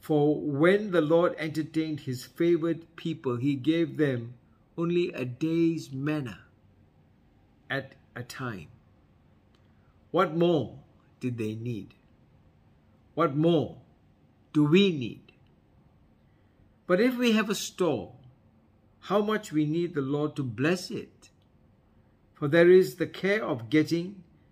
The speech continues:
the care of keeping, the care of managing, the care of using,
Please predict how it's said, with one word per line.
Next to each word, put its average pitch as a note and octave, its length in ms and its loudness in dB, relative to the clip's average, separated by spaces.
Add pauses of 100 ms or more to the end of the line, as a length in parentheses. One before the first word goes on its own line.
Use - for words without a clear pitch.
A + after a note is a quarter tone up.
(240)
the C3 100 -6
care F3 360 -2
of F#3 200 -8
keeping, F3 520 -6 (680)
the C3+ 100 -2
care F3+ 360 0
of C#3+ 140 -2
managing, D3+ 680 0 (560)
the C3+ 100 -2
care F3 280 4
of C#3+ 200 2
using, D3+ 580 4